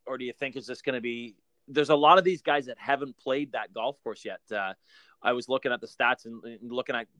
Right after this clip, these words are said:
you know, who the favorite was this week, and I think five of the, five of the, you know, call it fantasy top seven guys, they,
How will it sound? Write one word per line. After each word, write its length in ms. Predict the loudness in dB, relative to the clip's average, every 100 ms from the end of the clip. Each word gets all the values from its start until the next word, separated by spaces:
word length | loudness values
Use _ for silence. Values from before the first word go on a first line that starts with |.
| _
you 100 | -16
know, 180 | -12 -10 -8
who 220 | -8 -4
the 100 | -4
favorite 300 | -2 -2 0
was 180 | -2 -2
this 180 | -8
week, 200 | -4 -4
and 160 | -6 -10 _ -20 -20 _ _ _ -20 _
I 140 | 0 2
think 280 | 2 -4 -10
five 420 | 4 8 8 6
of 100 | -2
the, 360 | -4 -4 -8 -10 _ _ -14
five 300 | 0 2 0
of 80 | -6
the, 260 | -6 -8 -12
you 140 | -12
know, 160 | -8 -8
call 240 | -4 -4
it 80 | -4
fantasy 640 | -8 -8 -8 -10 -12 -12 -20 _ _ _
top 260 | -4 -4 -2
seven 340 | -2 -2 0
guys, 280 | 0 0 -2
they, 120 | -12